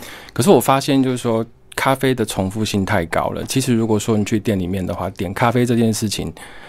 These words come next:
很平常，一定有。可是问题是，你有时候会不知道你要喝什么东西。相对的，我也会想到就是说，如果我开店，那人家也是进来，可是他一定要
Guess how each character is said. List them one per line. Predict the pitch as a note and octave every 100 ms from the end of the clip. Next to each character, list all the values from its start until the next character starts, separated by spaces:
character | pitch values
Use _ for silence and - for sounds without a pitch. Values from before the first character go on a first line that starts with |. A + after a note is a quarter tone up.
| -
很 | - G#2
平 | G#2 A2
常， | A#2 F2 -
一 | G2+
定 | G2 A2 F2
有。 | E2 -
可 | -
是 | A2 E3
问 | D3+
题 | C3
是， | D3 C3 A2 - - - -
你 | - G#2+
有 | G2+
时 | - B2
候 | C3
会 | C3+
不 | B2+
知 | B2 A#2+
道 | A#2+
你 | F#2+
要 | F#2
喝 | G2 F#2
什 | -
么 | -
东 | F#2 -
西。 | - B2
相 | - - D3 D#3+
对 | D#3+ G#2+
的， | A#2
我 | G#2 A#2+
也 |
会 | A#2+ A#2
想 | F2+ F2+
到 | G2
就 | G#2
是 | G2+
说， | G2
如 | G#2+
果 | A2+
我 | G2
开 | F#2+ G2 F#2+
店， | F#2+ - - - - -
那 | D#3
人 | C#3+
家 | D3+
也 | G#2+
是 | A2+
进 | B2+ F2+
来， | D2 - -
可 | -
是 | - C#3
他 | B2+
一 | A#2
定 | - B2
要 | B2